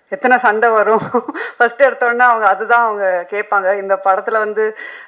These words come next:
அஹ், ரவி, நாங்க, நம்ம ஒரு பட்டர் நைஃப் கூட யூஸ் பண்ண மாட்டோம் அப்படின்னு சொன்னேன்.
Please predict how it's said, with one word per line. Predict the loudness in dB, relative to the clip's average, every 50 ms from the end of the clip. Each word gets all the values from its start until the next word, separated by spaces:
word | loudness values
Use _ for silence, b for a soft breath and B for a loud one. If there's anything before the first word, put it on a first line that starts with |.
| _
அஹ், | -4 -2 2
ரவி, | 2 2 2 2
நாங்க, | 2 0 0 0 0 -4 0
நம்ம | -2 0 4 4
ஒரு | 2 4
பட்டர் | 4 2 2 2 0 0
நைஃப் | 0 -2 -2 0
கூட | 0 2 2
யூஸ் | 2 2 0 -6 -2 -2
பண்ண | 0 0 2
மாட்டோம் | 2 2 2 2 2 2 2
அப்படின்னு | 2 0 -2 -6 -8
சொன்னேன். | -4 -6 -6 -4 -2 -4 -4 -6 -6